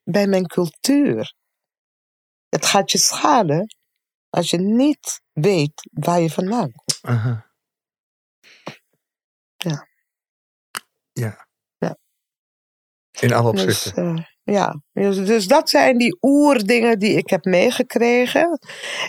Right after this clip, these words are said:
Speaker 1: En zonder er aandacht aan te besteden, zonder het te weten met mijn hoofd, wist mijn ziel en mijn hart, wist dat.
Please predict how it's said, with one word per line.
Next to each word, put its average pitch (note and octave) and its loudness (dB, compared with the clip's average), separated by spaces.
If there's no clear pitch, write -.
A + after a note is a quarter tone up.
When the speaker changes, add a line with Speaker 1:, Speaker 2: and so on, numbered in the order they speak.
Speaker 1:
En G#3 4
zonder A3 2
er F#3 2
aandacht A3+ 0
aan A3+ 2
te A3 -2
besteden, G#3 0
zonder G3+ 2
het - -6
te F#3+ 2
weten F#3+ 2
met E3+ 2
mijn E3+ 2
hoofd, F3 0
wist G#3+ 0
mijn F#3+ 2
ziel G3 2
en F3 0
mijn F3 -2
hart, A3 -2
wist F#3+ -6
dat. C3+ -8